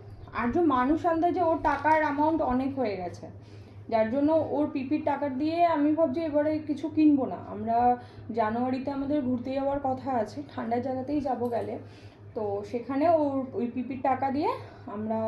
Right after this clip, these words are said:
সোয়েটার হোক বা যাই হোক কিছু জ্যাকেট ট্যাকেট হোক কিছু ওকে তখন কিনে দেবো। আর এমনি ওর পিপির টাকা দিয়ে আমি অল্প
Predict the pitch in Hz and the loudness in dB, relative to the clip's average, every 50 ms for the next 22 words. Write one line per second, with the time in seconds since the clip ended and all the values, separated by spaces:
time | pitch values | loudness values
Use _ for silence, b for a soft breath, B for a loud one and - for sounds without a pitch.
0 | 220 214 - 240 220 214 220 240 240 240 240 240 226 226 226 220 - - - 214 | -4 -4 -6 -4 -4 -4 -2 -2 -2 0 0 0 -2 -2 -6 -10 -12 -12 -10 -8
1 | 208 208 214 202 220 226 233 247 247 302 302 294 - - - 254 - - - 233 | -6 -6 -6 -6 -6 -4 -2 0 0 -2 -2 -4 -8 -14 -14 -14 -14 -12 -14 -14
2 | 233 214 214 190 190 214 208 - 220 220 226 233 226 285 320 320 - - 262 - | -10 -6 -6 -6 -6 -8 -8 -6 -6 -6 -6 -4 -4 -4 -4 -6 -6 -12 -12 -10
3 | - 269 247 240 - 302 285 262 240 - 349 392 370 - - 277 254 240 208 - | -6 -6 -6 -4 -4 -4 -4 -4 -6 -6 -6 -8 -8 -6 -2 0 0 0 0 -2
4 | 143 - - - - B B B B B B B B B 208 226 240 254 294 339 | -6 -10 -12 -14 -16 B B B B B B B B B -4 0 2 4 4 4
5 | 349 339 330 302 - 339 320 - 339 320 330 320 349 349 349 349 349 339 - - | 4 2 0 -2 -4 -2 0 2 2 2 2 2 2 2 2 0 -2 -2 -2 -2
6 | 285 269 | -2 -2